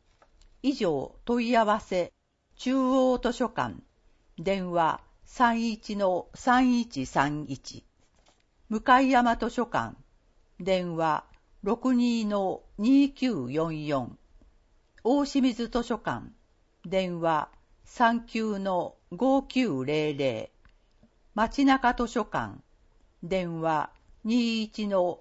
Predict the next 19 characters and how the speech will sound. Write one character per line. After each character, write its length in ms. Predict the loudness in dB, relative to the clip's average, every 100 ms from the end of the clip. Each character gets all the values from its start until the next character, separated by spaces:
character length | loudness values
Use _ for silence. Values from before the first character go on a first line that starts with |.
| -12
五 360 | 0 2 4 2
五 360 | 2 2 -2 -8
一 240 | -8 -4
八。 400 | 0 -2 -4 -20 -20 _ _ _ _ _ _
休 300 | -2 2 2
館 340 | 4 4 4 -2
日 120 | 0
は 200 | 0 0
月 300 | -4 -4 -4
曜 240 | -2 -2 -4
日。 240 | -10 -18 _ _ _ _ _ _ _
街 220 | -6 -2
中 220 | 0 0 -2
図 120 | -4
書 120 | -4
館 300 | -4 -4 -6
を 80 | -6
除 360 | -6 -6 -8
く。 240 | -8 -16